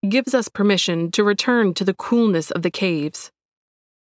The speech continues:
I do not know what to expect from the games,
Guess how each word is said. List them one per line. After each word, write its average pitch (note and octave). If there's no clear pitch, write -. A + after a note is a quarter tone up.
I G3
do C4
not C#4
know G3+
what E3+
to F3
expect -
from E3
the D3+
games, D#3